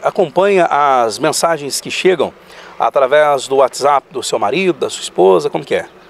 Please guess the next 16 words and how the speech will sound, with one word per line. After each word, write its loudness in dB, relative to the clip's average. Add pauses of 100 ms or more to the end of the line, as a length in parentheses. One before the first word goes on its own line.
(160)
Você -18
tem -10
ciúmes, 0
não -10
tem? 0 (420)
Hum? -4 (360)
Porque -2
o 0
que 0
eu 2
vou 0
relatar 0
pra -4
você -4
aqui -2
agora 2